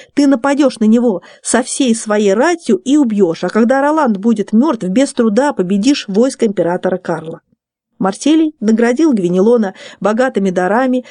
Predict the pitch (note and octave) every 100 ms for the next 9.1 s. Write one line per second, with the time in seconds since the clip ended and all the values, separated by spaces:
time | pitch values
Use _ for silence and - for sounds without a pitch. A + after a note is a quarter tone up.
0 | - - C#4 B3 C#4+ F4 F4 C4 C#4+ C#4
1 | D4+ - E4 C4+ C4 C4+ C#4 B3+ A#3 C4
2 | D4+ D4+ C#4+ - _ _ - - D#4+ A3+
3 | C#4 B3 G3+ A#3 D4 D4 C4+ A#3+ G3+ C4
4 | B3 - A3 A#3 C4+ - _ - - A#3+
5 | G3+ - A3 - A#3 G#3 - G3 F3 D#3+
6 | - _ _ _ - C#4+ D#4 B3 A#3 A#3+
7 | D#4 - - - - - C#4+ E4 F4+ D4
8 | C#4 C4+ B3+ C#4 D4+ B3 B3+ A#3+ A3+ D4